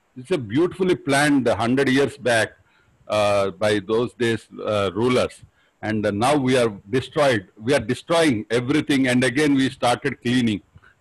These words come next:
the lakes actually. So this is, uh, because of lack of awareness, and we, the professionals, uh, civil engineers, should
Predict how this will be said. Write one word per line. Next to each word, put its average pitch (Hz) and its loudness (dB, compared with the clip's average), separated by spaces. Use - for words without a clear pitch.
the 110 2
lakes 107 0
actually. 90 -8
So 117 -2
this 123 -6
is, 151 -2
uh, 135 0
because 175 0
of 135 -6
lack 139 2
of 156 -2
awareness, 127 0
and 123 0
we, 165 2
the 135 0
professionals, 135 -2
uh, 110 -2
civil 143 -2
engineers, 127 -2
should 113 -8